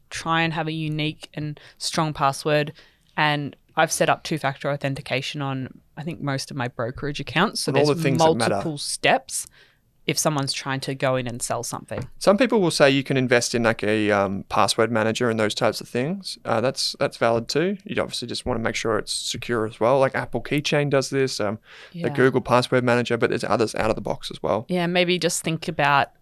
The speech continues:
Speaker 1: whether, if you're on public Wi-Fi, not just heading into your brokerage accounts and all of
Speaker 2: Absolutely.
Speaker 1: your sensitive data there.
Speaker 2: Yeah, so one of the easiest ways to get your password and stuff is just when you're connected to public Wi-Fi's, hotel Wi-Fi's, all this sort of stuff. It's called a man in the middle.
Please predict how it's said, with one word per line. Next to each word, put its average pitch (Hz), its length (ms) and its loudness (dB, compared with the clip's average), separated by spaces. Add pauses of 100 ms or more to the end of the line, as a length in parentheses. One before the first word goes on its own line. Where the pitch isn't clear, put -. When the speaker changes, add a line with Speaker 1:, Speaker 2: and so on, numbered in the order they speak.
Speaker 1:
whether, 156 440 -2
if - 180 -4
you're 170 140 4
on 151 120 2
public 156 320 -4
Wi-Fi, 180 800 4 (280)
not 170 180 -4
just - 200 -6
heading 139 220 -2
into 139 200 -4
your 147 80 -6
brokerage 131 440 -2
accounts - 540 -6
and 131 220 -4
all 143 60 -4
of 151 40 0
Speaker 2:
Absolutely. 160 480 2
Speaker 1:
your - 80 2
sensitive 139 540 -4
data 127 340 -4
there. - 240 -6 (280)
Speaker 2:
Yeah, 151 260 6
so 151 200 4
one 170 120 6
of 175 60 6
the - 160 0
easiest 160 360 0
ways 127 260 2
to - 80 -6
get - 220 0
your 107 80 -4
password 123 400 0
and 104 100 -8
stuff 110 320 0
is 131 140 -4
just 131 240 -2 (160)
when 127 160 0
you're 123 80 -2
connected 120 340 -4
to 110 80 -6
public 113 300 0
Wi-Fi's, 110 460 2
hotel 123 320 2
Wi-Fi's, 113 680 0 (460)
all 151 180 6
this 139 140 0
sort 123 160 0
of 127 80 -2
stuff. - 280 -2
It's - 120 -6
called 147 160 2
a - 20 2
man 117 240 2
in 110 80 -2
the 104 60 -2
middle. 139 340 -2